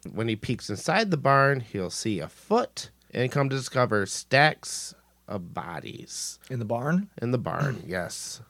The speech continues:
Speaker 1: So there's bloody hay. He'll find Andrea Gruber,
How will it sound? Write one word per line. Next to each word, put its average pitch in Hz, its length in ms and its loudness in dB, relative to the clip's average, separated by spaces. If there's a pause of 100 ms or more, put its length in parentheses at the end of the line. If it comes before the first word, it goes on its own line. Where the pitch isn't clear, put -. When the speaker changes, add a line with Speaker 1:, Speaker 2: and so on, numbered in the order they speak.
(140)
Speaker 1:
So 90 220 -2
there's 85 180 -6
bloody 147 360 6
hay. 139 480 4
He'll 139 160 4
find 120 420 4
Andrea 110 460 0
Gruber, 170 460 2